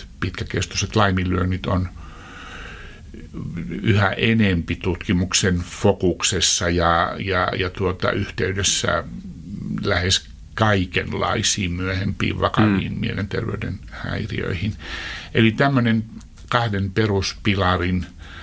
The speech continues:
Speaker 1: varaan rakentuva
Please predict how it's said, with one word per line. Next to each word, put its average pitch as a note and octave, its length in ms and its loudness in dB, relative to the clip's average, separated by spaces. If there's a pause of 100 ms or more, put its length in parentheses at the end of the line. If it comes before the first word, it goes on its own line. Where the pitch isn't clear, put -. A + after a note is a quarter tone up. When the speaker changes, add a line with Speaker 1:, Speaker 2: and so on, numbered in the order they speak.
(800)
Speaker 1:
varaan F#2 520 4
rakentuva F#2 800 0